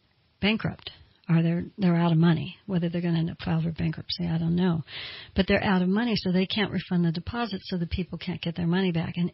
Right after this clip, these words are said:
everybody's just reeling from this.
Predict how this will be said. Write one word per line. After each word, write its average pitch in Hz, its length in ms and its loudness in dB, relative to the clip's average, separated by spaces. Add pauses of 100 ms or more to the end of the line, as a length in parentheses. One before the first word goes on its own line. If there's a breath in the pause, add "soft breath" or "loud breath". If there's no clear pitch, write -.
everybody's 175 760 0
just - 280 -8 (760 loud breath)
reeling 202 680 0 (160)
from 175 160 -2
this. - 420 -8